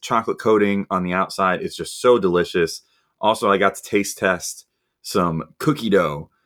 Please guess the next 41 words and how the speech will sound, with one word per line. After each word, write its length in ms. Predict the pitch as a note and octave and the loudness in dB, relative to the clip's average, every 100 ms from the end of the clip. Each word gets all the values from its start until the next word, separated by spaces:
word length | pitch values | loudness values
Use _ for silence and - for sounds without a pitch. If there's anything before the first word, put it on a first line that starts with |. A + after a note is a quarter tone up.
| _ _ | _ _
Built 240 | G#2+ F#2 - | 2 2 4
Bars 380 | F2+ E2+ E2 | 2 2 0
recently, 480 | F2 E2 F2+ F2 E2+ | -2 -4 -4 -4 -4
and 100 | E2 | -2
that's 220 | F#2+ F2+ | -2 -2
definitely 380 | - G2 G2 G2+ | 0 0 4 4
one 120 | F#2 | 4
of 60 | F2+ | 2
my 100 | F2 | -2
favorite 320 | E2 F2+ E2 | 0 0 0
flavors 340 | - E2+ E2 E2 | -2 0 0 -2
right 160 | E2 | -2
now. 240 | E2 D#2+ E2 | -2 -4 -4
I'm 100 | F#2 | -2
not 160 | A#2+ F3 | -2 0
sure 140 | G3+ | -2
if 80 | D#3+ | -2
it's 100 | - | -2
up 240 | B2 - | 0 0
just 200 | G2+ G#2 | -2 -2
yet, 320 | G2+ G2 D2+ _ _ _ _ | 2 2 0 _ _ _ _
but 280 | F#2 D#2+ - _ _ | 0 0 -4 _ _
limited 320 | G2 G#2 A2+ G#2 | -2 2 4 4
edition 280 | F#2+ - | 2 -2
flavor 320 | E2+ G2 F2 D#2+ | 0 0 2 0
probably 300 | F#2+ G2+ G#2 | 0 2 0
coming 240 | G2+ F#2+ | 0 0
out 160 | F2 D#2 | -2 -2
soon. 240 | F#2+ E2 | -4 -4
That's 140 | D#2+ | -6
probably 240 | - F#2+ F2+ | -2 0 2
why 120 | F2+ | 2
they 100 | E2 | 0
sent 260 | - F#2+ - | -2 -4 -2
some 260 | E2+ D#2+ | -4 -4
for 100 | D2+ | -6
me 140 | F2+ E2 | -8 -6
to 80 | |
<laughs> 100 | - | -4
taste 240 | - C#3+ - | -2 -2 0
test, 380 | G#2+ - - | 0 0 -6